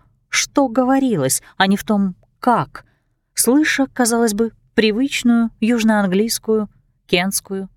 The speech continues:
сомерсетскую и лондонскую речь, Джейн понимала далеко не всё. Многие выражения и сокращённые слова были ей незнакомы,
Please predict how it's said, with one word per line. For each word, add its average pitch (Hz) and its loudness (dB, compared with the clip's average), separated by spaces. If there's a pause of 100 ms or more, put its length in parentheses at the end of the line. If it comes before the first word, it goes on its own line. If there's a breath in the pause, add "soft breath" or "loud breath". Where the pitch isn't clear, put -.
(100)
сомерсетскую 208 -2
и 202 2
лондонскую 180 2
речь, 196 -2 (480 soft breath)
Джейн 277 2
понимала 277 4
далеко 226 -2
не 220 2
всё. - -4 (720 loud breath)
Многие 214 2
выражения 202 2
и 160 -8
сокращённые 160 -2
слова 180 2
были 165 0
ей 185 0
незнакомы, 202 0